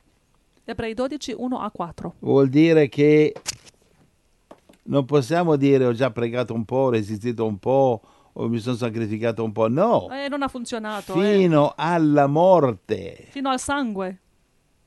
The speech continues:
Speaker 2: Come si vince il diavolo? Lottando fino alla morte. Come si vincono le battaglie? Il nemico ti spara. Vai avanti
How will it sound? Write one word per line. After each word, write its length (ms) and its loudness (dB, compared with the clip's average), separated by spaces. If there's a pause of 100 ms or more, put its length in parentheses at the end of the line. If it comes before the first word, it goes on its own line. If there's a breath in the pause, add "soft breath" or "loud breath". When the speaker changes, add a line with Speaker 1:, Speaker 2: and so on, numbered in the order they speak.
(1400)
Speaker 2:
Come 220 -2
si 140 2
vince 280 2
il 80 4
diavolo? 520 -4 (360 soft breath)
Lottando 1120 6
fino 440 0
alla 160 2
morte. 480 0
Come 160 -2
si 160 2
vincono 400 0
le 100 0
battaglie? 600 0
Il 80 0
nemico 340 -4
ti 140 -10
spara. 500 -8 (320 soft breath)
Vai 360 0
avanti 960 -4